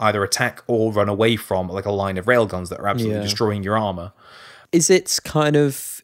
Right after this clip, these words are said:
Speaker 2: is it more sort of squad based and you can upgrade individual squads, or is it more,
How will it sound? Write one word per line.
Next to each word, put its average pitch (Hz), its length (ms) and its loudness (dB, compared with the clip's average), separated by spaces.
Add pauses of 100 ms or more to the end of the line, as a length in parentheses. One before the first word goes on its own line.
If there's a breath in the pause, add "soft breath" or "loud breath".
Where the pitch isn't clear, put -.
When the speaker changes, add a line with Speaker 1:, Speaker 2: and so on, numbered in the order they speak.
Speaker 2:
is 139 140 2
it 156 80 0
more 135 480 4
sort - 720 -4
of 113 180 -4 (360)
squad - 680 2
based - 560 -2 (100)
and 113 240 0
you 110 120 -4
can 123 160 0
upgrade 117 400 4
individual 117 480 -2
squads, 135 680 0
or 117 260 6
is 117 140 4
it - 100 0
more, 113 540 2